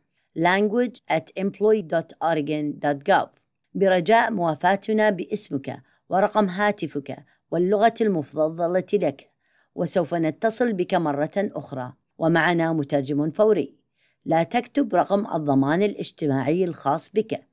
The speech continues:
(Social Security Number)، في البريد الإلكتروني.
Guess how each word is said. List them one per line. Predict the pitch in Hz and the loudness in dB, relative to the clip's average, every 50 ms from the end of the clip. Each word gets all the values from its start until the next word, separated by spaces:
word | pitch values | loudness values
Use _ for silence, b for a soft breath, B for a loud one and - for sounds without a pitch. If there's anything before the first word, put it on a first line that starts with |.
| _ _ _ _ _ _ - | _ _ _ _ _ _ -4
(Social | - 202 202 202 - - 214 208 | 0 0 2 2 2 2 2 2
Security | 208 - 165 147 - 160 143 160 151 - 214 | 2 -2 -6 -4 -4 -4 -4 -4 -2 -2 0
Number)، | 220 220 214 180 139 117 - - _ _ _ | 2 2 2 0 0 -4 -8 -12 _ _ _
في | _ - 240 | _ -2 0
البريد | 240 214 180 175 160 165 175 165 180 | 0 2 2 2 4 2 2 2 0
الإلكتروني. | 196 196 - 208 220 214 220 - - 233 226 233 226 190 143 143 | 0 0 0 0 0 0 -2 -2 0 0 2 2 2 2 0 -2